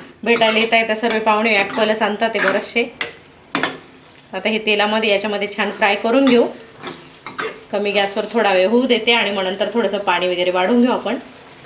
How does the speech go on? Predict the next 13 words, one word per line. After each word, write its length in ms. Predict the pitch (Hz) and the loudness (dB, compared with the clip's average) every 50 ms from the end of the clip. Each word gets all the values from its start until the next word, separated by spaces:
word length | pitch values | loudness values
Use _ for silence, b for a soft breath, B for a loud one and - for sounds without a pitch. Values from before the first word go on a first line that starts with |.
| - - - - - - - - - - - - - - - _ - - - - - | -20 -20 -20 -20 -20 -20 -20 -20 -20 -20 -20 -20 -20 -20 -20 _ -20 -20 -20 -10 -2
मसाल्यांमध्ये 720 | 240 233 247 - 302 277 277 269 262 262 247 247 240 269 | 0 0 4 4 4 6 6 6 6 4 4 6 6 6
उसळ 460 | 262 247 254 254 - 233 226 226 233 233 233 - | 8 6 6 4 4 6 6 6 6 4 2 2
छान 320 | 247 220 214 214 214 214 | 2 2 2 0 -2 -4
फ्राय 300 | 208 - 233 220 214 214 | -2 2 4 4 4 4
झाल्यानंतर 580 | 214 226 214 214 214 202 202 202 202 214 220 233 | 4 2 4 4 2 2 0 0 2 2 2 2
हे 80 | 220 | 2
बघा, 220 | 220 214 214 202 202 | 2 0 0 0 0
हवं 200 | 208 208 202 196 202 | 2 2 2 2 2
तेवढं 300 | 202 196 185 202 220 247 - - - - | 2 2 4 4 2 2 -2 -8 -6 -2
रस्स्यासाठी 680 | 196 202 196 - - 220 214 208 - 208 190 208 214 | 0 0 0 0 0 0 0 0 -2 -2 -2 -4 -6
पाणी 360 | 226 - - - 190 196 196 | -4 0 0 0 0 0 0
वाढवून 340 | 196 185 185 196 226 240 233 | 2 2 2 2 2 2 2
घेतलंय. 360 | 226 233 233 196 185 202 254 | 2 0 0 0 0 0 0